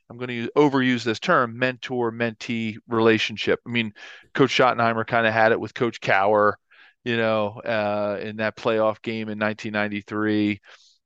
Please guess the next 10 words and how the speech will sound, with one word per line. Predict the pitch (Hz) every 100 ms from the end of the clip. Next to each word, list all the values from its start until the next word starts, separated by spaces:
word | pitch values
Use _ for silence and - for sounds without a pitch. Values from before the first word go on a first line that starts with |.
| -
uh, | 117 101 98
for | 107
the |
ninety-three | 110 107 101 - 104
season. | - 107 101 107 101
So, | - 117 107 104 - - -
you | 269
know, | 233
there's | 220 240
just | 269 -